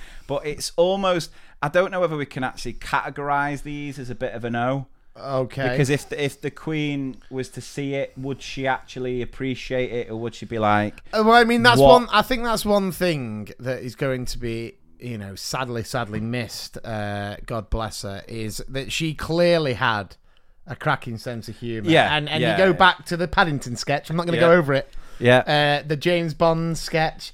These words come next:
Speaker 2: I, I,
Speaker 1: Absolutely.
Speaker 2: the, the clip of the Queen that makes me laugh the most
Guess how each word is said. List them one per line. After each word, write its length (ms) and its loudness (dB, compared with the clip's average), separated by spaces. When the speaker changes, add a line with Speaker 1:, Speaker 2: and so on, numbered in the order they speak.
Speaker 2:
I, 60 -2
I, 20 2
Speaker 1:
Absolutely. 580 4
Speaker 2:
the, 60 -2
the 160 6
clip 500 4
of 120 -2
the 80 2
Queen 680 -2
that 200 -10
makes 360 -4
me 240 -2
laugh 560 -2
the 80 -8
most 680 -4